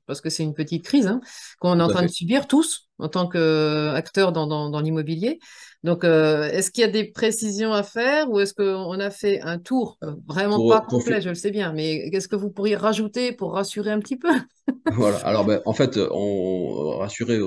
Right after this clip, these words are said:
Speaker 2: forcément, on, on est tous des gens positifs, hein, on se bat, on se bat,
Speaker 1: Ouais.
Speaker 2: vous, pour vos clients, pour trouver les bons biens et négocier les bons prix, euh,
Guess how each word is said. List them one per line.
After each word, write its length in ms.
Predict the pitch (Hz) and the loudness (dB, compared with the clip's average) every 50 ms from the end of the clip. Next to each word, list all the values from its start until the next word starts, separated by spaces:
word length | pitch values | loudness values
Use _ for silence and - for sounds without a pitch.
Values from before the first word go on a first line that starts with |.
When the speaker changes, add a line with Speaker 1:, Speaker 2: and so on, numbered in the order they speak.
| 92 - - | -4 -6 -12
Speaker 2:
forcément, 280 | - 98 - 107 107 107 | -14 -10 -6 -4 -2 0
on, 280 | 98 85 82 80 67 60 - - - - - - - - - _ - | 0 -2 -2 -4 -6 -8 -12 -18 -20 -20 -20 -20 -20 -20 -20 _ -10
on 300 | 80 90 92 95 95 101 | -4 -2 0 0 2 2
est 320 | 101 101 98 95 90 80 - | 2 2 2 2 0 0 -4
tous 140 | - 107 101 | -6 -2 0
des 80 | 104 | 0
gens 160 | 104 104 101 | 0 0 -2
positifs, 540 | - - 101 92 101 101 - 147 175 175 - | -2 -2 -4 -4 -4 -2 0 -2 -2 -2 -2
hein, 40 | 101 | -4
on 60 | 101 | -4
se 120 | 98 - 95 | -4 -2 0
bat, 280 | 101 104 104 98 90 | 2 2 4 2 2
on 100 | 82 92 | -2 -4
se 60 | - - | -6 -4
bat, 200 | - 101 104 95 | -2 -2 0 0
Speaker 1:
Ouais. 60 | 92 87 - | -2 -4 -8
Speaker 2:
vous, 100 | 107 104 | -12 -12
pour 160 | - - 101 92 | -8 -8 -6 -2
vos 140 | 104 104 | -2 -2
clients, 300 | 104 - 104 107 110 104 | -2 0 0 0 0 0
pour 160 | 107 - 92 - | 0 -4 -10 -10
trouver 240 | - - 98 98 | -6 -2 -2 0
les 100 | 92 95 | 0 0
bons 160 | 90 98 101 98 | -2 0 -2 -2
biens 440 | 92 107 107 110 107 110 107 104 | 0 0 0 0 2 0 2 2
et 200 | 98 92 90 87 90 | 2 2 2 0 0
négocier 380 | 92 92 98 95 - - 98 | -2 -2 -4 -4 -4 -4 -4
les 100 | 95 95 | -4 -4
bons 160 | 87 95 98 92 | -4 -4 -6 -8
prix, 440 | - - 113 107 107 110 110 104 | -6 -4 -2 0 2 2 2 2
euh, 480 | 95 95 92 90 87 85 80 73 78 | 2 2 0 0 -2 -2 -4 -4 -4